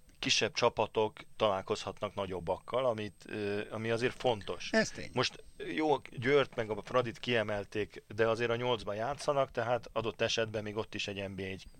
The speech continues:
Speaker 1: B-s klubbal összekerülhetnek, ami nyilván a sportértéke nem olyan nagy, ha elmegy Kozár Mislenybe játszani a Fradi, akkor nyerni fog húsz góllal. De azért a Kozár Mislenyi kézilabdának ez a nagy napja az utóbbi tíz
Speaker 2: Jó,
Speaker 1: évnek.
Speaker 2: ezt aláírom.
Speaker 1: Tehát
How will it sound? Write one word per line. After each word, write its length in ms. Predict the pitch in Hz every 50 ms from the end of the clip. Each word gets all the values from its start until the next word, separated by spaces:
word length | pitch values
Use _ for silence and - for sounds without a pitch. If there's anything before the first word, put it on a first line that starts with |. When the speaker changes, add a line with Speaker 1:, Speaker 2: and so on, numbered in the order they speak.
| - -
Speaker 1:
B-s 300 | - 101 98 98 - -
klubbal 440 | - 107 107 101 104 98 95 90 - - - - - - - -
összekerülhetnek, 800 | 113 - - 127 - 123 120 123 123 123 123 - 127 120 -
ami 260 | 127 123 127 127 120 - - - - - - - -
nyilván 400 | - 139 151 151 123 120 117 117
a 40 | 113
sportértéke 800 | 110 - - - 117 117 - - 117 113 107 - 120 - - 113
nem 180 | 117 117 113
olyan 180 | 104 98 98 98
nagy, 200 | 101 104 110 107
ha 80 | - 104
elmegy 340 | 104 104 107 101 98 95 -
Kozár 360 | - 113 110 98 95 92 92
Mislenybe 480 | 95 101 95 - - 92 90 90 98 95
játszani 400 | 95 92 92 - - - 92 95
a 60 | 98 -
Fradi, 280 | - 101 110 120 131
akkor 260 | 117 98 - - 110
nyerni 300 | 107 107 98 92 95 95
fog 240 | 87 - 104 98 -
húsz 200 | - 107 101 92
góllal. 360 | 101 104 104 98 98 95 - - - - - - - - - - -
De 240 | - 107 - 135 143 135
azért 320 | 120 110 107 117 120 123
a 60 | 123
Kozár 380 | - - 135 117 110 110 98 101
Mislenyi 380 | 117 113 - - 104 101 95
kézilabdának 920 | - - 110 107 101 113 113 117 123 120 123 127 135 135 135 135 - - -
ez 160 | - 117 113
a 240 | 123 120 120 127 - - -
nagy 260 | - 117 120 110 101
napja 460 | 101 110 113 117 - - 123 113 107 110
az 120 | 113 110
utóbbi 400 | 120 113 - 107 107 101 107 110
tíz 180 | - - 110 104
Speaker 2:
Jó, 120 | 196 127
Speaker 1:
évnek. 180 | 101 98 92 175
Speaker 2:
ezt 140 | 165 - -
aláírom. 500 | 110 82 78 78 78 76 76 85 101 - - - -
Speaker 1:
Tehát 380 | - 110 110 123 131 - -